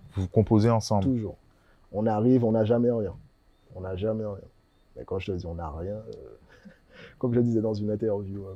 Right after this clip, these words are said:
Speaker 2: précédemment, on, on a une pizza, c'est tout. La pizza nous regarde et
Speaker 1: <laughs>
Speaker 2: on se dit, « Bon, on fait quoi ? » Il y a des jours où on fait rien.
Speaker 1: Et, euh, alors toi, tu fais des notes de piano et lui, ça l'inspire ou lui, il vient avec une mélodie,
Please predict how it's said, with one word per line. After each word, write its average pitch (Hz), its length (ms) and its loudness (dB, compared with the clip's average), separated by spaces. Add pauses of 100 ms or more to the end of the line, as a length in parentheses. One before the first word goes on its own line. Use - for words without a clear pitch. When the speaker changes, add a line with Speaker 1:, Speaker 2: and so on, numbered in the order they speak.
Speaker 2:
précédemment, 104 720 -6
on, 90 280 -10
on 90 40 -10
a 98 60 -6
une 107 80 -6
pizza, 101 460 -4
c'est - 180 -18
tout. 113 120 -12 (140)
La - 60 -10
pizza 101 280 -2
nous 120 220 2
regarde 110 460 2
et 101 160 -4 (300)
Speaker 1:
<laughs> - 300 -20
Speaker 2:
on - 40 -20
se 104 100 -4
dit, « 95 140 -2
Bon, 104 140 2
on - 20 -4
fait 117 140 -2
quoi ? » 113 260 -4 (480)
Il - 40 -6
y - 20 2
a - 40 2
des 110 180 2
jours 139 280 4
où 120 40 2
on 104 60 2
fait 113 160 -2
rien. 165 220 -2 (220)
Speaker 1:
Et, 92 220 6
euh, 80 320 2
alors 85 280 2
toi, 98 180 8
tu 92 160 0
fais 92 320 4
des 95 160 2
notes 95 180 0
de 95 120 2
piano 104 480 4
et 98 80 6
lui, 110 340 6
ça 104 180 4
l'inspire 147 540 2
ou 117 400 4
lui, 120 240 6
il 110 60 6
vient 104 180 2
avec 98 260 2
une 101 100 -2
mélodie, 104 600 2